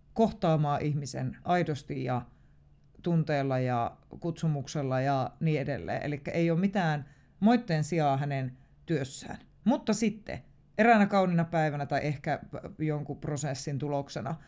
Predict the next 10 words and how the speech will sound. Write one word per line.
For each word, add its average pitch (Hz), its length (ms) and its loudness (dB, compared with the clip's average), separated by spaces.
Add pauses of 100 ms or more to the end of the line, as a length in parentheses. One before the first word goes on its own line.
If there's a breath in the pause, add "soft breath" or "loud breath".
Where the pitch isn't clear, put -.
(340 soft breath)
niin, 180 280 0
niin 170 240 0 (960)
hänen 190 260 6
työ-, 202 380 4
työhönsä 190 520 4 (420 loud breath)
tuodaan 185 340 4
tämmönen, 160 600 2
ää, 160 600 0
tietotekniikka, 202 880 0
teknologia 160 880 2